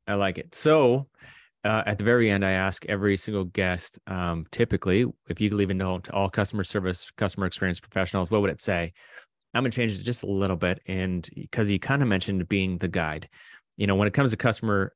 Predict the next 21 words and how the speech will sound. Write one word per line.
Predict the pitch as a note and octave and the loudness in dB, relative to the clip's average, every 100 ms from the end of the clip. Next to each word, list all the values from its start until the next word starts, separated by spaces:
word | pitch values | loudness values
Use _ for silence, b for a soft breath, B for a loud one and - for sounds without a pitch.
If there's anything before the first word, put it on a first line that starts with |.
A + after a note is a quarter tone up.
| - | -6
ex-, | F#2+ - - | -8 -8 -4
uh, | G2+ G2 | 0 0
the | G2+ | 0
customer | - C3 - | 0 0 2
base | F#2+ F#2+ E2+ | 2 0 -2
audit, | - E2+ E2 D#2 _ b b _ | -6 -4 -4 -6 _ b b _
let's | G#2 F#2 | -2 2
say | G#2+ | 2
somebody | F#2+ A#2 A2+ A2 | 2 2 4 2
f-, | G2+ - - - | 0 -8 -20 -4
finally | A2+ G#2 G#2+ | 0 2 2
reads | G2 G2+ F#2 | 4 2 2
your | G2 | 0
book, | G2 F#2+ F#2 - - - | 2 0 -2 -10 -20 -8
uh, | F#2+ F#2 F#2 F2 E2+ b b b _ - | -2 0 2 0 -4 b b b _ -4
and | F#2+ F#2 F#2+ F2 | -2 -2 -2 -2
they're | G2 | 0
like, | F#2 F#2 - _ | 0 0 -4 _
"This | G#2 G2 - | -4 -2 -2
is | F2+ | -4
great. | - G2 F2+ F2+ | -4 -2 0 0